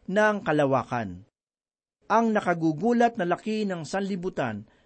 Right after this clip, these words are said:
ay maaaring harapang bakuran lamang ng dakilang sangdaigdigan ng Diyos. Iyon ang kaluwalhatian, ang kadakilaan ng Diyos. Anuman ang kulay ng kaluwalhatian, pagmasdan ninyo ang kalawakan sa gabi.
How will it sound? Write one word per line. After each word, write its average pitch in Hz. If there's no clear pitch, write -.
ay 202
maaaring 208
harapang 175
bakuran 226
lamang 165
ng 226
dakilang 233
sangdaigdigan 190
ng 180
Diyos. 117
Iyon 247
ang 208
kaluwalhatian, 147
ang 226
kadakilaan 185
ng 170
Diyos. 170
Anuman 269
ang 240
kulay 190
ng 156
kaluwalhatian, 147
pagmasdan 220
ninyo 220
ang 175
kalawakan 151
sa 147
gabi. 113